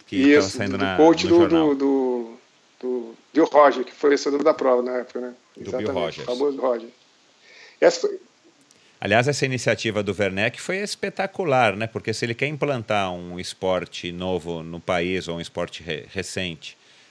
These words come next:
Speaker 1: a maratona, que exige uma dedicação e não tinha, vamos dizer assim, não tinha esse background, as pessoas não tinham esse conhecimento prévio, ele também dá mais ou menos uma receita aí de bolo pra que as pessoas pudessem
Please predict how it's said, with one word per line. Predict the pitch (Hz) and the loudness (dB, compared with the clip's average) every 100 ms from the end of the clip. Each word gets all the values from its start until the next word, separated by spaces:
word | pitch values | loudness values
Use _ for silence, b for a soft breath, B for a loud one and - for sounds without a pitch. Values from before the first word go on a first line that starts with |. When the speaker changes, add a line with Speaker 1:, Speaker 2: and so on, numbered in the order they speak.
| b | b
Speaker 1:
a | 87 | -6
maratona, | 95 95 - 92 92 82 | -2 -2 0 -2 -2 -6
que | 76 90 | -10 -8
exige | 90 90 92 | -6 -4 -6
uma | 92 90 | -6 -6
dedicação | 90 92 95 90 - 90 87 | -6 -4 -4 -6 -6 -8 -8
e | |
não | 92 95 | -10 -10
tinha, | - 95 92 87 80 b b b b b b - | -8 -8 -6 -8 -10 b b b b b b -12
vamos | 90 | -8
dizer | 85 | -8
assim, | 85 90 | -8 -8
não | 87 | -10
tinha | - 92 92 | -8 -8 -6
esse | - | -8
background, | 82 92 90 80 90 95 92 80 82 | -4 -2 -2 -6 -2 -2 -4 -6 -8
as | 71 - | -10 -10
pessoas | 90 - 90 | -10 -8 -8
não | 90 | -10
tinham | 92 | -10
esse | 90 - | -10 -10
conhecimento | - 90 90 95 90 87 - | -8 -8 -8 -8 -8 -8 -10
prévio, | - 95 104 113 b b b b b | -2 0 0 -6 b b b b b
ele | 98 110 | -4 -2
também | 110 98 123 | -2 0 0
dá | 120 110 | 0 0
mais | 107 98 | -2 -4
ou | 95 | -4
menos | 95 87 | -4 -6
uma | 95 92 | -6 -2
receita | 95 - 95 90 - 90 | -2 -2 -2 -4 -2 -2
aí | 87 82 | -2 -4
de | 87 | -10
bolo | 78 90 92 90 82 b b b b | -4 0 0 -2 -8 b b b b
pra | 90 92 | -6 -2
que | |
as | 95 | -4
pessoas | - 92 - 92 - | -2 -6 -2 -4 -4
pudessem | - 90 90 - 92 87 | -8 -4 -2 -2 -6 -8